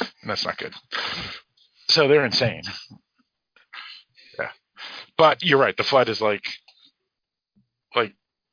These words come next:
you know, a bacteria that just comes and, and it's just, it's just gonna, that's why it's called the Flood, basically. Yeah, it's pretty awesome. It's pretty awesome.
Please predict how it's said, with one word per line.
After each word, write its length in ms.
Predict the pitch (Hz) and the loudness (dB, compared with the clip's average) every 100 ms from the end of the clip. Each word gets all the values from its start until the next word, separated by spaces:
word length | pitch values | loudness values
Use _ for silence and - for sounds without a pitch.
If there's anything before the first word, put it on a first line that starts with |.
| _ _ _ _ _ _ | _ _ _ _ _ _
you 60 | 143 | -6
know, 100 | 104 | -4
a 40 | 101 | -6
bacteria 720 | 95 127 110 - 117 107 104 | 0 0 2 -2 -2 0 -2
that 100 | 101 | -2
just 220 | - - - | -2 -2 0
comes 440 | 117 95 95 95 | -2 -2 -6 -8
and, 140 | 92 92 | -8 -10
and 400 | 101 90 90 - | -12 -12 -14 -16
it's 140 | 107 - | -8 -6
just, 320 | - - - | -4 -6 -10
it's 140 | 92 | -8
just 140 | - - | -6 -6
gonna, 120 | - | -6
that's 140 | 120 113 | -2 -2
why 80 | |
it's 100 | 101 | -2
called 160 | - 104 | -4 -4
the 40 | - | -6
Flood, 380 | - 90 82 | -6 -6 -6
basically. 420 | 90 - - - 87 | -12 -12 -12 -14 -14
Yeah, 160 | 90 98 - - | -12 -14 -14 -16
it's 840 | - _ - - - - _ - | -18 _ -16 -16 -18 -20 _ -4
pretty 180 | 175 110 | -2 -2
awesome. 300 | 71 - - | -4 -6 -8
It's 440 | - - - - - | -14 -18 -20 -10 -8
pretty 160 | - | -8
awesome. 260 | - - | -8 -10